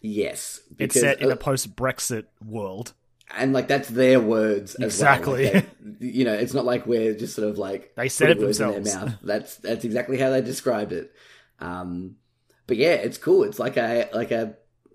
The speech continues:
Speaker 1: not too distant future London, and, um, the world looks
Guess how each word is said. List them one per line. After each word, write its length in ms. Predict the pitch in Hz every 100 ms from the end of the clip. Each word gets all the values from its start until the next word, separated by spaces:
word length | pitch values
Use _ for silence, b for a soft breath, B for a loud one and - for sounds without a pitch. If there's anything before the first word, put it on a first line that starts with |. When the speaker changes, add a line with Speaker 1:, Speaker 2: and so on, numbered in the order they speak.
| - _
Speaker 1:
not 300 | - 139 160
too 160 | - 151
distant 400 | 131 131 135 107
future 640 | - 127 131 113 107 104 - _ _
London, 680 | - 104 110 131 165 226 220 _ _ _ -
and, 640 | 101 98 98 98 107 107 - - -
um, 460 | 92 92 92 95 - b b b b _ _ _ _ - -
the 120 | 131
world 360 | 113 139 160 143
looks 260 | 147 -